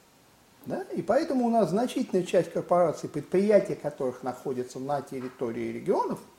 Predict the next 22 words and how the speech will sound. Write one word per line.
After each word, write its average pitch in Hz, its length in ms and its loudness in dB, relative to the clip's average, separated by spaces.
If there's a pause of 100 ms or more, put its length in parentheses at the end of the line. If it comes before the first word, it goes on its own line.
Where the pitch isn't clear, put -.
(920)
зарегистрированы 160 640 2
в 147 40 -4
Москве, 175 360 0
следовательно, 214 380 -2
здесь 170 200 -2
платят 147 320 -4
налоги. 117 240 -6 (720)
В 127 80 -4
результате 214 460 -2
бюджет 180 420 -4
Москвы 190 300 -2 (100)
очень 190 340 -2
большой. 131 380 -6 (1040)
Очень 165 400 2
большой. - 400 -16 (1200)
А - 100 -6
второе 359 640 6
основание, 151 580 -2
оно 233 200 -2
со 269 140 6
знаком 254 340 -2
плюс. 220 400 -2